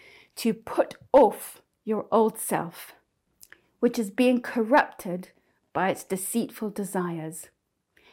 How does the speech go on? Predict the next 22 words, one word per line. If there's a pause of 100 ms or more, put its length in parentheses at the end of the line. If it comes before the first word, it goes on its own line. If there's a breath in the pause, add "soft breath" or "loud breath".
(160)
to
be
made
new (300 loud breath)
in
the (180)
attitude
of
your
minds, (520 soft breath)
and
to
put (160)
on (220)
the
new
self, (420 soft breath)
created
to
be
like
God